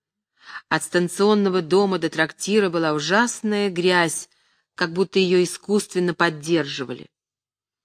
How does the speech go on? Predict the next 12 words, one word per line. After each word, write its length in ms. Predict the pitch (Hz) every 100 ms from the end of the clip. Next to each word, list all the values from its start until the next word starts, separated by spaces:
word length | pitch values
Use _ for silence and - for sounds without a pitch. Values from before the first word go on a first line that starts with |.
| _ _ _ _ - -
Путешественница 800 | 160 175 - 220 - 202 190 190
призадумалась, 920 | - 180 185 170 220 240 175 147 - _ _ _ _ _
как 280 | - 190 -
ей 160 | 196 190
пройти. 720 | 196 196 180 - 156 135 135 _ _ _ _ _ _ _ -
Вдруг 300 | 180 226 233
до 100 | 214
нее 220 | 208 208
долетел 480 | 185 190 185 196 190
голос 360 | 165 202 202 -
краснощекого 800 | 165 170 160 - 180 170 170
мужчины. 720 | 160 160 - - 151 131 127